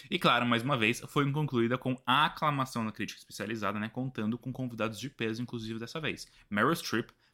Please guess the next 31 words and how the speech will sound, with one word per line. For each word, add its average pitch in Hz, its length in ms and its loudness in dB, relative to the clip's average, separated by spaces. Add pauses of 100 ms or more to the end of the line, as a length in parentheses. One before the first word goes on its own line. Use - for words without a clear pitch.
Matthew 117 360 2
Broderick 107 540 -2 (120)
e 170 240 4
o 170 100 4
Paul 135 280 4
Rudd. 95 240 2 (380)
Estamos 151 340 0
falando 131 280 2
aqui 135 160 -2
da 110 100 4
terceira 117 360 -2
temporada 104 420 -2
de 104 160 -8
Only 123 260 2
Murders 104 480 -2
in 113 140 -2
the 110 80 -2
Building, 98 400 0
né? 90 160 -2
Estrelada 95 340 -6
pela 90 160 -6
Selena 95 240 -6
Gomez, 123 320 0
com 113 120 -4
o 107 40 -2
Steve 123 240 -6
Martin 113 320 0 (260)
e 185 200 -2
o 139 40 -4
Martin 127 340 2
Short. 73 320 -4